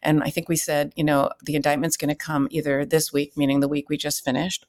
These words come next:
or next. We were within two weeks. And that's exactly where we are, because you, you could tell based on what was happening. And then Michael Cohen testified last night on both,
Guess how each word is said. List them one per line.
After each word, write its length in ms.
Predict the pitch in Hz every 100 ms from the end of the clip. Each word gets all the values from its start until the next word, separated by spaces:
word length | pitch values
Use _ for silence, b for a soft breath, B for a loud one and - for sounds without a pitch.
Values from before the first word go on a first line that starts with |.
| _
or 140 | 175 180
next. 460 | 226 214 - -
We 160 | 165 147
were 240 | 156 151 -
within 440 | 165 165 180 170
two 220 | 160 160
weeks. 380 | 151 139 92 -
And 100 | 160
that's 160 | 156 156
exactly 640 | 170 165 170 180 - 180
where 220 | 156 151
we 180 | 165 175
are, 280 | 180 - -
because 340 | 156 - 156 165
you, 180 | 170 -
you 120 | 190
could 200 | 190 185
tell 360 | - 220 190 160
based 420 | 156 165 175 -
on 300 | 156 151 151
what 160 | 147 -
was 160 | 151 -
happening. 560 | 160 160 156 - - B B B B B -
And 160 | 180
then 120 | 180
Michael 240 | 180 180 175
Cohen 300 | 180 175 165
testified 640 | - 294 - 185 165 165
last 240 | 160 156
night 180 | 170 160
on 140 | 151 160
both, 240 | 156 160